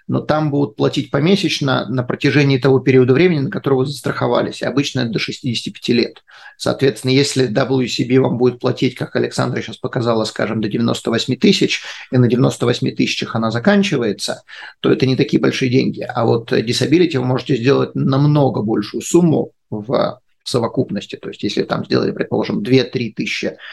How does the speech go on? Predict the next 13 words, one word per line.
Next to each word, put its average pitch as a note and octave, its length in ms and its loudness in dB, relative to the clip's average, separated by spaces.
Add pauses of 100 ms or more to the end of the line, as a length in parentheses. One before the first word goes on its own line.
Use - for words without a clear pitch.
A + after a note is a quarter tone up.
(280)
э, G2 240 -4
в G2+ 60 -4
зависимости A#2+ 420 0
от - 100 -6
вашей G#2+ 220 -2
зарплаты, A2+ 320 0
конечно, - 560 -8
э, G#2 460 -2
две-три B2+ 380 2
тысячи - 320 -2
покрытия C3 500 -2
в - 20 -6
месяц, F3 480 2